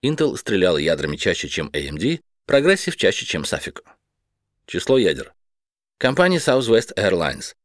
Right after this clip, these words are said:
Число ядер — пять, прицельно выпущенных — четыре, неприцельных — одно. Прицельных в процентах.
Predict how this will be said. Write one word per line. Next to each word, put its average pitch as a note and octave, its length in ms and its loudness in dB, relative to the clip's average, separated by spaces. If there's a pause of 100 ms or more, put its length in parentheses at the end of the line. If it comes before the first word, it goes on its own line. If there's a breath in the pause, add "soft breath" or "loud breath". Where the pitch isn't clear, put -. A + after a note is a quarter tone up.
Число D#3 300 0
ядер — E2+ 340 2
пять, - 320 0 (240)
прицельно D3+ 400 2
выпущенных — F#2 480 -4
четыре, D#3 400 0
неприцельных — A#2 720 0
одно. - 340 -4 (760)
Прицельных A#2 580 0
в - 40 -18
процентах. G#2 640 0